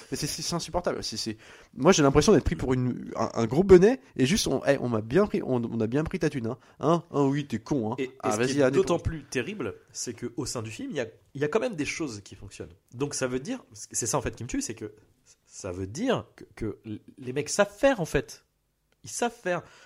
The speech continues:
Speaker 2: Euh, je, pour moi, je pense que dans le film, ce qui fonctionne le mieux, ça va être tout ce qui va tourner autour de Hawkeye. En termes de, de construction de personnages, le,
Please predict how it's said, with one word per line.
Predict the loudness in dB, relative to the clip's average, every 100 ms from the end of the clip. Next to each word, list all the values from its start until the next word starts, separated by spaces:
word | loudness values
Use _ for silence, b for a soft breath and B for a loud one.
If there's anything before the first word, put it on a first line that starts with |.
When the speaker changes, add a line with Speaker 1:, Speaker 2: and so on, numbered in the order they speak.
| B -6
Speaker 2:
Euh, | -4 -4
je, | -8 -14 _ _ _ _
pour | -8 -4
moi, | 0 2
je | 0
pense | -4 -6
que | 0
dans | 0
le | 0
film, | -6 -10
ce |
qui | -10 -10 -12 -14 _
fonctionne | -16 -14 -6 -6 -4
le | -4
mieux, | -2 -2 -2 B _
ça | -10
va | -10
être |
tout | -12
ce | -14
qui | -8
va | -6
tourner | -4 -6
autour | -8 -8 -8
de | -10
Hawkeye. | -8 -6 -8 -12 _ _ _ _ _ _ _ _ _ _ _ _ _
En | -6
termes | -4 -2
de, | -2 -2 -6
de | -8
construction | -6 -8 -12 -10 -6
de |
personnages, | -6 -6 -4 -4
le, | -4